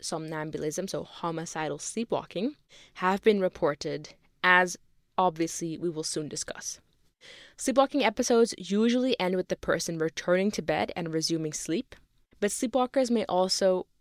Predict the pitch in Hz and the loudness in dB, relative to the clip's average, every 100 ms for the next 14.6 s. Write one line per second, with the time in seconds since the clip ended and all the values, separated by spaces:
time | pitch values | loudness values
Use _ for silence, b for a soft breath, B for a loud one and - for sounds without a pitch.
0 | _ 185 175 180 - 165 - - - - | _ 0 2 4 4 0 0 -12 -14 -12
1 | 196 170 170 170 - 160 165 - 165 160 | 0 0 2 -2 -2 -2 -2 -4 -4 2
2 | 170 165 - 156 - 160 156 156 B B | 2 2 -2 -4 0 0 0 -4 B B
3 | B - - 202 196 185 190 - 165 165 | B -2 2 4 6 6 4 2 2 4
4 | 165 165 B B B - - 196 202 190 | 2 0 B B B -2 2 4 6 4
5 | 185 - _ _ _ - 190 202 226 233 | 4 0 _ _ _ -2 2 2 2 2
6 | - 185 190 180 175 170 151 165 165 - | 4 4 2 4 4 2 -2 -4 -4 -2
7 | 165 165 151 151 190 190 _ _ _ 202 | -2 -2 -2 -2 -2 -6 _ _ _ 2
8 | 185 175 190 214 185 180 170 170 175 180 | 2 2 0 -2 0 0 2 0 0 0
9 | 175 175 170 170 160 170 - - b - | 2 4 4 2 0 -4 -6 -20 b -6
10 | 170 165 170 165 175 170 156 160 175 - | 2 2 4 2 0 0 2 0 -2 -4
11 | - 175 170 160 175 170 - - 165 156 | 0 2 2 -2 -2 -4 -6 -10 -6 2
12 | 165 160 - 147 - - - - - - | 4 4 0 -10 -10 -10 -10 -12 -10 -4
13 | 165 151 156 - - _ - 190 175 170 | -2 -2 -6 -10 -16 _ 0 2 4 2
14 | 165 - 151 147 - | 0 0 0 -2 -12